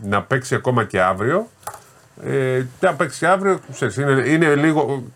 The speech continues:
κάτι παραπάνω ο Ολυμπιακός να έχει ακόμα έναν, ε, παίκτη, διότι, ε, έχει τεράστιο πρόβλημα. Ε, για τον Μιλουτίνοφ δεν υπολογίζεται καθόλου, είναι οριστικά εκτός, οπότε ο Ολυμπιακός θα πάει με έναν σέντερ, με δύο, με, ε,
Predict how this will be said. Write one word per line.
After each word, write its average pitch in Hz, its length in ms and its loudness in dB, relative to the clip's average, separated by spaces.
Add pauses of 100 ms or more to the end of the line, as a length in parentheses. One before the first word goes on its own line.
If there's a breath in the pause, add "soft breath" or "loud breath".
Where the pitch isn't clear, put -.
κάτι 151 240 0
παραπάνω 135 360 2
ο 135 40 0
Ολυμπιακός 123 380 0
να 131 60 2
έχει 123 120 0
ακόμα 117 300 0
έναν, 110 320 0
ε, 101 240 2
παίκτη, 123 280 -2
διότι, 110 420 -2 (400)
ε, 55 1040 -6
έχει 117 180 -4
τεράστιο 110 420 0
πρόβλημα. 76 440 -8 (140)
Ε, 95 280 -4
για 104 160 0
τον 107 200 0
Μιλουτίνοφ 107 480 0
δεν 117 140 2
υπολογίζεται 87 540 -2
καθόλου, 120 540 -2
είναι 110 220 2
οριστικά 92 420 0
εκτός, 190 280 0
οπότε 143 200 -4
ο - 20 0
Ολυμπιακός 120 340 0
θα 123 80 -8
πάει 185 160 0
με 180 100 0
έναν 143 220 0
σέντερ, 156 320 -2 (1000 soft breath)
με 107 180 -2
δύο, 131 340 2
με, 117 120 4
ε, 110 440 2